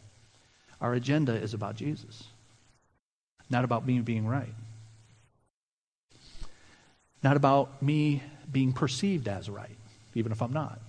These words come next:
So I'm willing to humble myself, and I'm willing to seek forgiveness. I'm willing to work through whatever it is, even though it hurts me to do that, even though it pains me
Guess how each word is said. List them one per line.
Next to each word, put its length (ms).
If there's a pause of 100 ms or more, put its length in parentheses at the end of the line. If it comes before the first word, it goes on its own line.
(1600)
So 260
I'm 140
willing 240
to 100
humble 460
myself, 800 (1500)
and 120
I'm 120
willing 220
to 120
seek 420
forgiveness. 840 (1200)
I'm 140
willing 200
to 120
work 420
through 300
whatever 420
it 80
is, 460 (1000)
even 280
though 180
it 120
hurts 440
me 200
to 100
do 220
that, 180
even 180
though 120
it 120
pains 540
me 200